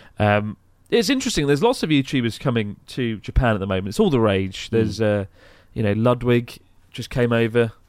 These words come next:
Speaker 1: and, uh, Yes Theory are coming. There's some others, and it's, yeah, it's interesting to see their take on Japan and what they're trying to do. Um, a lot of them,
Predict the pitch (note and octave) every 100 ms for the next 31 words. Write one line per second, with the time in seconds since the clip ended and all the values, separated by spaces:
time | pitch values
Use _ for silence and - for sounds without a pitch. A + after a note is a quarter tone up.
0 | _ - _ - G#2+ G#2 G#2 G#2+ G#2 A2
1 | B2+ - - B2+ B2 A#2+ A#2 B2 A#2+ A#2+
2 | A2 - A2+ A2 A2+ A2 - - - _
3 | _ - G#2+ G#2+ G#2+ - - C#3+ C3 E3
4 | A#2 F#3+ A3+ G#3 F#3 G3+ D3+ - D#3 D3+
5 | - D3+ C#3 C3+ A#2 - A#2+ A2+ A#2 -
6 | B2+ - A#2+ A#2 A2 A2 G#2+ G2+ - -
7 | - - G#2+ G#2 G#2+ C3+ C3 A2 A#2 A2